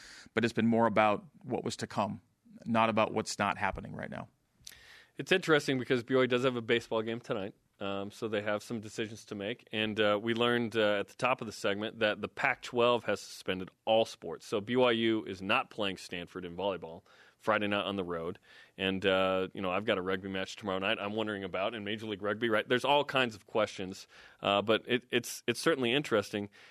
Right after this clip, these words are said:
Speaker 2: And it, it almost feels like, uh, if you do, it, it, the Big Sky has said they're playing. The, uh, the Big East is still going. Saint John's up nineteen eighteen, right? Um, it's interesting to see who's playing and who's why,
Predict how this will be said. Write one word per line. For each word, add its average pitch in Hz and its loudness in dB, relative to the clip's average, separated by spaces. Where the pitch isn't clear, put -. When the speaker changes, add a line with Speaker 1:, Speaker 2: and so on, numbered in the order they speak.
Speaker 2:
And 117 0
it, 151 -14
it 175 0
almost 233 0
feels 165 4
like, 131 2
uh, 113 2
if 151 0
you 147 0
do, 151 2
it, 147 0
it, 143 -10
the 143 -4
Big 160 2
Sky 160 2
has 143 2
said 123 0
they're 113 2
playing. 101 0
The, 113 2
uh, 104 4
the 127 2
Big 139 2
East 143 4
is - -6
still 131 4
going. 113 2
Saint 180 2
John's 180 4
up 175 4
nineteen 151 0
eighteen, 113 -6
right? 113 0
Um, 110 4
it's 123 -2
interesting 151 2
to 120 0
see 120 4
who's 143 2
playing 127 2
and 113 -2
who's 123 -2
why, 110 4